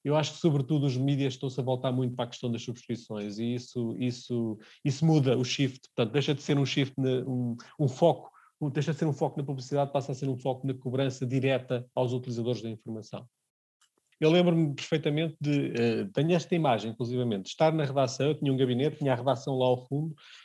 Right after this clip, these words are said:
e lembro perfeitamente, já não lembro qual era o tema, mas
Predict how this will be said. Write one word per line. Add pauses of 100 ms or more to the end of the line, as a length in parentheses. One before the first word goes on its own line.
(120)
e
lembro
perfeitamente,
já
não
lembro
qual
era
o
tema,
mas